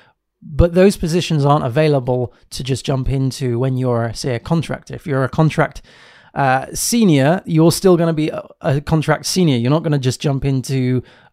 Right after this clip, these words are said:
you know, the, the management space in that same company.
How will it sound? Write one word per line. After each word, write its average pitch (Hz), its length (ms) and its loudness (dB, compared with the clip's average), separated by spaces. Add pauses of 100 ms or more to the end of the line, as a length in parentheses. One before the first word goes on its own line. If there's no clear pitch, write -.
(100)
you 147 160 -2
know, 123 160 2
the, 127 280 -2
the 135 140 -6
management 127 640 0
space - 500 -8 (200)
in 127 180 0
that 120 180 -2
same 113 280 -6
company. 120 440 -10